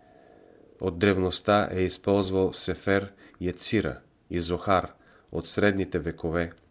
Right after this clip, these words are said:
е използвал Агрипа, а от по-новите времена е използвал трудовете на Хенрих Кунрад, Елифас Леви, Сентив Далвейдър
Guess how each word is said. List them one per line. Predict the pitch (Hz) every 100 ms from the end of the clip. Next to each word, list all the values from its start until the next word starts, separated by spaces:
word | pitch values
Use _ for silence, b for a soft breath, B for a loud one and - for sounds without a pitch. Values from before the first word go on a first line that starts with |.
| _ -
е | 85
използвал | 80 - - 92 85 87 85 85 B B B
Агрипа, | 87 85 92 101 107 110 - b b b b
а | - 85
от | 82 82
по-новите | - 104 101 104 98 95 90
времена | 92 90 92 92
е | 87
използвал | 82 - 87 90 85 87
трудовете | 82 - 90 87 85 82 87
на | 78 76 73 - b b b
Хенрих | 104 98 95 92 -
Кунрад, | - 107 101 85 80 - - _ _ b b b b b b b b b
Елифас | 92 87 85 98 95 - -
Леви, | 85 85 85 95 - _ _ _ _ - - _ _
Сентив | - - 101 104 104 104 101 - - 85
Далвейдър | 87 87 82 92 92 95 95